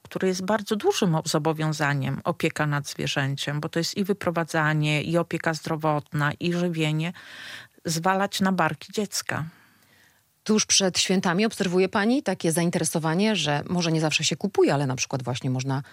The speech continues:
Speaker 2: ze schroniska zaadoptować psa z przeznaczeniem jako ten prezent.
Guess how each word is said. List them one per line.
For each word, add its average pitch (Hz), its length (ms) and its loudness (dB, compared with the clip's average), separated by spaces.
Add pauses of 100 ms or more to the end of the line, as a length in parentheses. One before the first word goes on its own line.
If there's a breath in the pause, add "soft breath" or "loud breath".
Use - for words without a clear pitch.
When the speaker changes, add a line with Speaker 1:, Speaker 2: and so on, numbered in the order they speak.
(380 loud breath)
Speaker 2:
ze 139 120 -4
schroniska 196 540 2
zaadoptować 151 760 0
psa 143 480 0
z - 120 -12
przeznaczeniem 160 720 2
jako 151 240 0
ten 165 160 0
prezent. 147 360 0